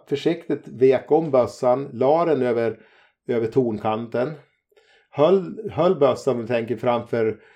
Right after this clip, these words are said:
patron, eller framför avtryckaren, liksom i, i den, jag la liksom framkolven i, i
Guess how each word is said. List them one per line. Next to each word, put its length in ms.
patron, 440
eller 180
framför 280
avtryckaren, 540
liksom 260
i, 40
i 300
den, 340
jag 140
la 200
liksom 220
framkolven 640
i, 100
i 460